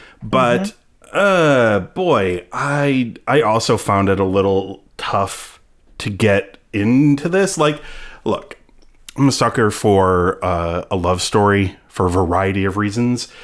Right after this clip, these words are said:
Speaker 1: So there are
Speaker 2: Mm-hmm.
Speaker 1: definitely moments in this where I'm like, "Aw, that's kinda sweet." It's nice to know that, uh, not everything is, uh, dead slash undead in this world.
Speaker 2: Right, right,
Speaker 1: Uh,
Speaker 2: right.
Speaker 1: that's kinda cute.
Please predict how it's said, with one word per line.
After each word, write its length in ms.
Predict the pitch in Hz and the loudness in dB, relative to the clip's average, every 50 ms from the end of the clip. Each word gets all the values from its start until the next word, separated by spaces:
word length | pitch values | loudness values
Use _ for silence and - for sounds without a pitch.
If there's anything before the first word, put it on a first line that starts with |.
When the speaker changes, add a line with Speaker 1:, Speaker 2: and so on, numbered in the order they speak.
| - - - | -20 -20 -6
Speaker 1:
So 240 | - 165 151 160 175 | 0 0 2 2 2
there 220 | 196 170 254 262 | 2 2 2 2
are 20 | |
Speaker 2:
Mm-hmm. 80 | 233 107 | 2 2
Speaker 1:
definitely 380 | 127 123 123 - 127 120 110 104 | 0 0 0 0 0 0 2 2
moments 340 | 101 101 98 101 98 92 | 2 2 2 2 0 0
in 80 | 101 90 | -2 -2
this 180 | 90 87 - - | -2 -2 -2 0
where 60 | 107 | 0
I'm 80 | 101 | 2
like, 220 | 107 104 110 107 - - - - | 2 0 0 -2 -4 -10 -4 0
"Aw, 500 | 233 262 233 117 107 117 151 156 - - - | 2 2 4 4 2 2 0 -2 -4 -6 -6
that's 180 | 262 233 - | -6 -4 -4
kinda 280 | - - 262 175 104 98 | -4 -2 -2 0 0 -2
sweet." 340 | - - - 98 101 - - | -2 -4 -4 -4 -4 -2 -2
It's 180 | - 220 - - | -4 -4 -2 0
nice 180 | 208 151 - - | 0 0 0 0
to 100 | - 123 | 0 0
know 100 | 113 110 | 2 2
that, 200 | 107 107 101 - - - - - - - - - _ _ _ | 2 2 0 -2 -6 -18 -20 -20 -20 -20 -20 -20 _ _ _
uh, 100 | 117 107 95 117 | -2 0 2 2
not 240 | 131 139 127 - - | 2 2 0 -2 -2
everything 680 | 113 110 107 110 113 113 117 117 107 113 110 113 117 123 | -2 -2 -2 0 0 0 0 0 0 0 2 2 2 0
is, 600 | 131 - 113 110 110 107 104 104 95 104 107 - _ - | 0 0 0 0 0 0 -2 -4 -6 -8 -10 -12 _ -2
uh, 400 | 95 98 92 92 90 90 90 87 90 - - _ _ _ _ _ _ _ - 107 | 0 0 2 2 0 0 -2 -2 -6 -10 -14 _ _ _ _ _ _ _ -12 -6
dead 320 | - 113 90 95 101 104 98 | -2 0 0 0 -2 -4 -6
slash 380 | - - 104 95 95 90 - - | -6 -2 0 0 0 -2 -2 -4
undead 580 | - 98 98 98 92 113 104 101 110 113 123 - | -4 -2 -2 0 0 0 2 2 2 0 0 0
in 180 | 117 113 110 | 2 4 4
this 180 | 113 113 - - | 4 2 2 2
world. 560 | 127 107 101 92 104 98 - 151 156 147 - - - | 2 2 2 2 2 2 2 2 0 -2 -2 -4 -4
Speaker 2:
Right, 280 | 156 143 143 151 151 | -2 -2 0 -2 -2
right, 0 | - | -2
Speaker 1:
Uh, 60 | 104 104 101 104 104 - 202 | 0 0 2 2 2 2 2
Speaker 2:
right. 100 | 220 - | 0 0
Speaker 1:
that's 220 | - 320 - - - | 0 -2 -4 -4 -6
kinda 320 | - - 147 107 101 95 | -6 -4 -4 -2 -4 -4
cute. 500 | 95 - - 101 95 104 143 151 - - | -6 -8 -8 -4 -2 -2 -2 -4 -6 -10